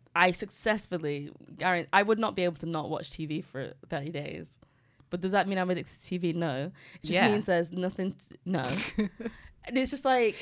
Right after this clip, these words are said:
Speaker 2: That's
Speaker 1: what
Speaker 2: the
Speaker 1: else,
Speaker 2: thing, there's
Speaker 1: what
Speaker 2: nothing
Speaker 1: else
Speaker 2: to
Speaker 1: would
Speaker 2: do.
Speaker 1: I
Speaker 2: No,
Speaker 1: do?
Speaker 2: but that's the thing. There's nothing.
Speaker 1: <laughs>
Speaker 2: If this was regular January, I think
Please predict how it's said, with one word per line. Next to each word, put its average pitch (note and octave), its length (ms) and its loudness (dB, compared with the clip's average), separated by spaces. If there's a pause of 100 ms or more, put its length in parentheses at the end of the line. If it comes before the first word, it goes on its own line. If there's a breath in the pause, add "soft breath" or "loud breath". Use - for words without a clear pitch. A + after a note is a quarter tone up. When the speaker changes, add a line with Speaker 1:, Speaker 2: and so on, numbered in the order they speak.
Speaker 2:
That's A3 60 2
Speaker 1:
what C4+ 140 12
Speaker 2:
the C4 60 12
Speaker 1:
else, C#4+ 140 12
Speaker 2:
thing, C#4+ 80 6
there's A#3+ 140 8
Speaker 1:
what C#4 180 10
Speaker 2:
nothing C4+ 60 10
Speaker 1:
else C#4 180 8
Speaker 2:
to A#3 60 2
Speaker 1:
would C#4+ 140 4
Speaker 2:
do. B3+ 40 8
Speaker 1:
I A3 200 10
Speaker 2:
No, A#3 220 4
Speaker 1:
do? E3+ 60 0
Speaker 2:
but A3+ 80 0
that's A#3+ 180 4
the B3 60 -6
thing. D3+ 300 -2
There's D#3+ 120 -2
nothing. G3 320 2
Speaker 1:
<laughs> - 300 6
Speaker 2:
If - 140 6
this C#4+ 160 6
was C4 160 2
regular G3+ 420 2
January, C3+ 840 -4
I D#3+ 100 4
think E3 440 -4